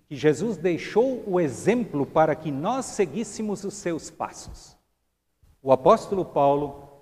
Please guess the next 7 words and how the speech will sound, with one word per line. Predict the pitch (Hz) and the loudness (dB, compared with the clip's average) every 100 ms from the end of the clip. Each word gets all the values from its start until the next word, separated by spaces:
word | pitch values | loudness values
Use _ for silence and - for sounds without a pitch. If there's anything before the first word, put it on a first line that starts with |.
| _ _ | _ _
estava | 131 - - - 156 151 | -10 -10 -4 2 4 2
fazendo | - 143 110 139 143 | -2 -2 0 -2 -2
exatamente | 131 101 - 190 - 180 156 151 151 160 | -2 -2 -4 -4 -4 -8 -6 -8 -10 -12
isso, | 107 - - - _ _ _ _ - - | -12 -14 -18 -20 _ _ _ _ -20 -20
seguindo | - - 165 135 131 285 294 240 | -10 0 2 2 0 -2 -2 -4
os | 175 - | -6 -8
passos | - 175 185 - 190 151 - | 0 0 0 -6 -8 -10 -14